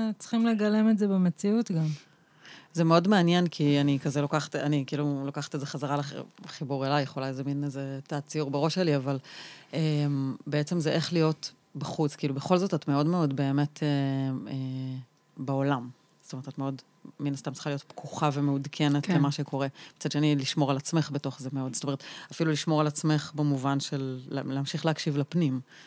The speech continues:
Speaker 2: זה ה-, זה נשמע כמו מין, בטח משהו מאתגר.
Speaker 3: אה, אני, אני, אצלי זה בא כבר טבעי, בגלל שאני כל הזמן עושה את זה. זה כמו, אה, בן אדם שהוא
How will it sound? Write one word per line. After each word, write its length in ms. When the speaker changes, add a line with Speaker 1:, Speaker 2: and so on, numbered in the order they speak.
Speaker 2:
זה 180
ה-, 360
זה 80
נשמע 260
כמו 840
מין, 320
בטח 360
משהו 220
מאתגר. 440
Speaker 3:
אה, 280
אני, 160
אני, 200
אצלי 300
זה 100
בא 160
כבר 220
טבעי, 440
בגלל 480
שאני 360
כל 280
הזמן 280
עושה 280
את 80
זה. 120
זה 120
כמו, 300
אה, 200
בן 140
אדם 240
שהוא 680